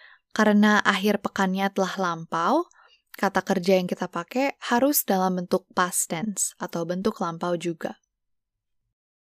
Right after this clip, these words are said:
Contoh ketujuh. "Long time no see." Repeat after me. "Long time no see." For example,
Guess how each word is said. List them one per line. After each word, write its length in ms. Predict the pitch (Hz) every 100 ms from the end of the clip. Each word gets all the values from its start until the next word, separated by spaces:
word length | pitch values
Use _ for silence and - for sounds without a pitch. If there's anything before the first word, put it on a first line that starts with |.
| _ _ _ _ _ -
Contoh 400 | 269 269 320 -
ketujuh. 560 | - 220 208 175 170 165 - _ _ _ _ _ _ _ _ _ _ _ _ _
"Long 240 | 262 277 277
time 320 | 285 277 277
no 160 | 269 269
see." 640 | - 294 359 247 180 196 _ _ _ _ _ _ _ _ _ _ _ _ _ -
Repeat 400 | 247 240 285 302 -
after 320 | 208 202 214
me. 320 | 190 180 180 - _ _ _ _ _ _ _ _ _ _ - - -
"Long 240 | 277 285 277
time 240 | 277 277
no 160 | 269 269
see." 640 | - 302 339 277 185 196 _ _ _ _ _ _ _ _ _ _ _ _ _ _ _ _ _ _ _ _ _ _ _ _ _ _ _ _ _ _ _ _ _ - _ _
For 160 | 220 202
example, 640 | 185 180 175 220 285 -